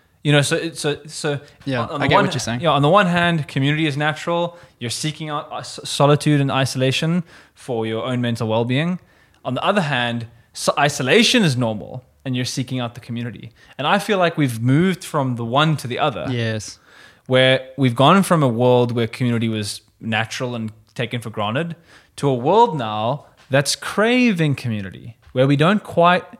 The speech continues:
Speaker 1: we don't talk about it, we're not conscious of it, we're not aware of it in the same way that we once were. Um, yeah.
Speaker 2: Yeah,
Speaker 1: Yeah.
Speaker 2: I'm, I'm on completely the same page as you. I, it would
Speaker 1: Yeah.
Speaker 2: be, it would be fantastic if, um,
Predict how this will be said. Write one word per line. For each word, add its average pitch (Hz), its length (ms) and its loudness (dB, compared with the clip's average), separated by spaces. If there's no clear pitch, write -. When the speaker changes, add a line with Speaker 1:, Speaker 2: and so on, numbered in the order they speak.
Speaker 1:
we 139 120 2
don't 202 200 4
talk 220 340 2
about 175 260 4
it, 170 40 0
we're 151 100 2
not 185 200 0
conscious - 420 -2
of 170 120 -2
it, 175 120 -4
we're 135 100 -2
not 156 120 2
aware 151 440 2
of 151 100 -2
it 151 140 -2
in 143 60 -6
the 127 80 -4
same 139 260 -2
way 135 100 0
that 131 80 -4
we 120 160 -6
once 117 260 -4
were. 117 300 -8
Um, 123 540 0
yeah. 123 500 2
Speaker 2:
Yeah, 165 200 2
Speaker 1:
Yeah. 135 120 -6
Speaker 2:
I'm, 143 400 0
I'm 131 200 0
on 127 120 -2
completely 127 420 -6
the 117 60 -6
same 120 220 -6
page 117 220 -6
as 113 120 -8
you. 120 160 -10
I, 123 140 0
it 131 120 -2
would 139 120 2
Speaker 1:
Yeah. 135 40 -10
Speaker 2:
be, 139 260 -2
it 135 100 0
would 135 200 -2
be 120 260 -4
fantastic - 920 -12
if, - 300 -20
um, - 320 -16